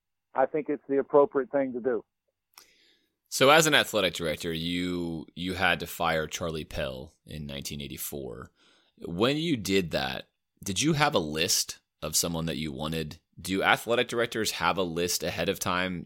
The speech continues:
Speaker 2: Do, do you think that there's three or four guys they're kinda monitoring, or is this something where it, it, it happens, you deal with it, then you start forming the list?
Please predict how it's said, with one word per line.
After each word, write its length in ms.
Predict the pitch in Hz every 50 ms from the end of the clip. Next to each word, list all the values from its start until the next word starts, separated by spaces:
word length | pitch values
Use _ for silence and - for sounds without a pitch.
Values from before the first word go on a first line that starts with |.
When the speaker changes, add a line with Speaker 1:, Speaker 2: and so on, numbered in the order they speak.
| - 65
Speaker 2:
Do, 140 | 62 87 82 - -
do 120 | 82 95 98
you 100 | 98 92
think 360 | - - 117 113 107 - -
that 320 | 90 104 98 90 - - - - - - - - - _ _ _ _ -
there's 200 | - 101 98 -
three 180 | - 110 113 113
or 60 | 110
four 220 | - - 98 107
guys 340 | 101 92 92 87 92 101 95
they're 100 | 101 92
kinda 260 | - - 101 98 85
monitoring, 720 | 78 78 78 80 92 104 101 95 - 120 113 113 113 113 107
or 200 | 76 95 98 101
is 100 | 101 87
this 140 | 120 131 -
something 340 | - 143 139 - 123 113 107
where 320 | 107 104 101 98 98 95 -
it, 240 | - - 78 - -
it, 260 | - 78 - _ - -
it 240 | 87 90 - - -
happens, 680 | - 101 104 107 - - 107 101 98 98 92 - -
you 100 | 78 85
deal 280 | 80 80 95 95 95 92
with 220 | 90 85 - -
it, 200 | 92 90 - - -
then 300 | 85 95 92 92 95 92
you 120 | 90 85
start 360 | - - - 92 85 65 -
forming 360 | - - 85 90 82 85 80
the 100 | 76 71
list? 440 | 69 71 67 - - - - - -